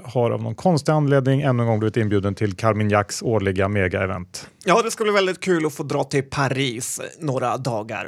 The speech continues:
Speaker 2: och slippa den, eh, tråkiga börsen, kanske komma tokladdad till rapportperioden.
Speaker 1: Mm, jag funderar varje år på varför de vill ha det där. Kanske är det för att de vill tala dig till rätta.
Speaker 2: Ja, eller för att jag är så bra på att dricka, Johan.
Speaker 1: Kan vara det också. Vi har en huvudsponsor i I G Markets och, eh,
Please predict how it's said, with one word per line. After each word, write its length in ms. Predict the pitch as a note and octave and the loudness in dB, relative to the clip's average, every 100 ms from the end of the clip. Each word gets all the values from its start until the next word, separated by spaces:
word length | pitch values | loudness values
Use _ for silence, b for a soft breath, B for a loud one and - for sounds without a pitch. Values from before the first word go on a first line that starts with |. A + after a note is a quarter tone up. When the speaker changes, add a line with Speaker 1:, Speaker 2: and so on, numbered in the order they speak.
| C3 | -6
Speaker 2:
och 180 | C3+ B2 | -6 -6
slippa 460 | C3+ A#2 - A2+ | -8 -10 -8 -8
den, 360 | G#2+ A2 G2+ F#2+ | -6 -8 -10 -8
eh, 160 | B2 | -6
tråkiga 380 | F3+ - G#3 G3 | -2 -2 0 0
börsen, 340 | F3 E3+ F3+ D3+ | 2 0 -2 -4
kanske 220 | E3 D#3 | -4 -4
komma 260 | D3+ C3+ | -4 -4
tokladdad 680 | C3+ C#3 - B2 A#2 A#2 G#2 | -4 -6 -6 -6 -6 -8 -10
till 200 | A#2+ A#2 | -12 -12
rapportperioden. 560 | A2+ - - B2 B2+ - _ | -12 -14 -12 -12 -12 -16 _
Speaker 1:
Mm, 220 | A#2+ D#3 D3+ | -2 -2 -4
jag 320 | B2 B2 C3+ | -8 -6 -8
funderar 360 | - C3+ B2+ B2 | -6 -2 0 2
varje 180 | B2 A#2 | 2 2
år 120 | A#2 | 0
på 160 | - G#2+ | -2 0
varför 360 | A#2 A2+ - | 2 2 0
de 120 | G#2+ | -2
vill 80 | G2+ | 0
ha 100 | G2+ | 0
det 80 | G#2 | 2
där. 160 | F#2+ F#2+ | 0 0
Kanske 340 | D3+ D3 D#3 | 0 2 2
är 60 | C3 | 4
det 220 | B2+ A#2+ - _ - | 4 2 -6 _ -6
för 100 | G#2 | -4
att 120 | - | -2
de 180 | G#2 G2 | -4 0
vill 360 | G2+ G2 G2 - | -2 -2 -4 -6
tala 260 | A2 A2+ | -6 -6
dig 100 | - | -6
till 120 | - | -4
rätta. 400 | G#2+ - - - - b b b b | -6 -6 -10 -10 -10 b b b b
Speaker 2:
Ja, 280 | F#3 E3 D#3 | 0 2 0
eller 180 | C#3+ C#3 | -4 -4
för 80 | B2+ | -6
att 80 | A#2 | -8
jag 60 | |
är 40 | A#2 | -8
så 100 | B2+ | -8
bra 140 | A2+ | -8
på 80 | - | -10
att 40 | |
dricka, 220 | - - - | -12 -14 -16
Johan. 140 | - - - | -20 -20 -6
Speaker 1:
Kan 140 | D3+ | -2
vara 60 | B2+ | 0
det 60 | |
också. 160 | - - _ B B B B B | -2 -8 _ B B B B B
Vi 260 | E3 G3 F#3 | 6 6 6
har 160 | C#3 D3+ | 2 4
en 60 | |
huvudsponsor 540 | C#3+ C#3 D3+ C3+ D3+ D3+ | 4 2 2 2 2 2
i 200 | B2+ C#3 | 0 2
I 140 | C3+ | 0
G 100 | A#2+ | 2
Markets 480 | B2 A#2+ - D#3 - | 4 4 4 2 0
och, 380 | - C#3 C3+ - | 0 0 0 2
eh, 440 | B2+ B2 B2 A#2 | 4 4 4 2